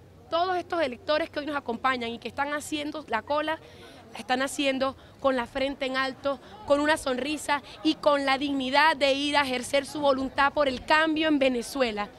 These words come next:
y llevando también a Daniel en su corazón. Y de alguna forma hoy todos estamos votando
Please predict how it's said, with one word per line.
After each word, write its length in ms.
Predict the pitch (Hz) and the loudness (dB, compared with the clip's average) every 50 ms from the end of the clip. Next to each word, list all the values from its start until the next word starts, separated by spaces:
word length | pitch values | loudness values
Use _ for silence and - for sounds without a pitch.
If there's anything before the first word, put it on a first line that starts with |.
| - - - - - - - | -20 -18 -18 -18 -10 -2 0
y 100 | 330 302 | 0 4
llevando 480 | 320 302 302 320 320 330 330 330 339 | 4 4 4 4 4 2 2 0 -2
también 480 | 330 294 269 262 247 285 285 302 320 311 | 0 0 -2 -2 -2 -2 -2 -2 -4 -2
a 120 | 294 285 254 | 0 2 2
Daniel 400 | 240 240 254 262 269 277 277 277 | 2 2 0 -2 -2 -2 -2 -4
en 80 | 294 | -6
su 160 | 277 - 269 - | -6 -8 -8 -4
corazón. 520 | 262 240 220 214 208 - 233 208 208 202 - - - - - - | -2 -2 -2 -4 -6 -6 -6 -6 -6 -8 -12 -16 -20 -18 -2 0
Y 140 | 320 320 | 0 2
de 60 | 320 311 | 2 0
alguna 360 | 311 311 330 370 359 349 330 | 0 2 2 4 4 4 2
forma 440 | - 311 302 302 302 302 294 302 - - - - - - | 2 2 2 4 4 2 0 0 -2 -8 -16 -20 0 4
hoy 240 | 302 311 311 311 - | 4 4 4 2 -2
todos 500 | - - 285 277 269 269 262 262 - - - - | -4 0 0 2 2 0 -2 -4 -6 -12 -4 -2
estamos 440 | 247 240 - - 247 240 254 262 226 | -2 -2 2 2 2 2 2 0 -2
votando 540 | 240 226 - - 226 226 220 214 214 220 | -4 -4 -2 -2 -2 -2 -2 -4 -8 -8